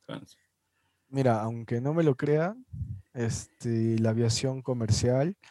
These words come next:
Speaker 2: o la aviación en general es el me-, medio de transporte más seguro de, de la tierra.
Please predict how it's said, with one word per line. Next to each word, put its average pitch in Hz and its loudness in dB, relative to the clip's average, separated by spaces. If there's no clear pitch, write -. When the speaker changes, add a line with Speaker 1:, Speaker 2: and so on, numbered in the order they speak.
Speaker 2:
o 113 -6
la 110 0
aviación 120 0
en 143 -2
general 120 2
es 135 0
el 117 0
me-, 127 -2
medio 135 2
de 139 4
transporte 131 -4
más 135 0
seguro 135 0
de, 104 0
de 107 -2
la 107 2
tierra. 120 4